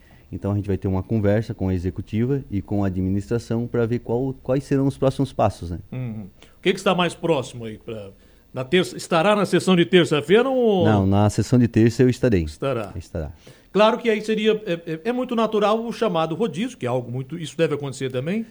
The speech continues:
Speaker 1: Sim, sim. A, eu, eu digo assim, essa cadeira não é minha.
Speaker 2: Tá.
Speaker 1: É, porque eu não, faltou um,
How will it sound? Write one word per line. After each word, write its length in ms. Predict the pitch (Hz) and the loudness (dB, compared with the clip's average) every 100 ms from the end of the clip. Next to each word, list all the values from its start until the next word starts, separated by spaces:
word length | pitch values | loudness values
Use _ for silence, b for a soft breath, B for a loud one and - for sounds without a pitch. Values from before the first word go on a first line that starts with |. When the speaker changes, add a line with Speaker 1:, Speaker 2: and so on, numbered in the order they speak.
| - | -8
Speaker 1:
Sim, 340 | - 120 123 | 2 6 6
sim. 300 | - 98 87 | 4 0 0
A, 260 | 87 87 87 b b b b - | 0 -2 -6 b b b b 0
eu, 420 | 113 135 127 82 76 _ _ _ _ b b - | 6 8 6 4 -4 _ _ _ _ b b -4
eu 80 | 92 | -2
digo 180 | 101 117 | 2 2
assim, 160 | 117 | 4
essa 260 | 101 123 143 | 4 4 2
cadeira 360 | 131 113 113 | 2 2 4
não 100 | 117 | 2
é 60 | 120 | 2
minha. 340 | 123 101 80 - _ - | 2 2 0 -6 _ -14
Speaker 2:
Tá. 240 | 101 92 - | -14 -12 -8
Speaker 1:
É, 200 | 87 90 - | -8 -8 -12
porque 240 | 101 - | -12 -4
eu 80 | 98 | 0
não, 360 | 104 110 113 113 | 2 2 2 -2
faltou 460 | - 135 139 147 147 | -4 -2 2 2 4
um, 180 | 147 | 2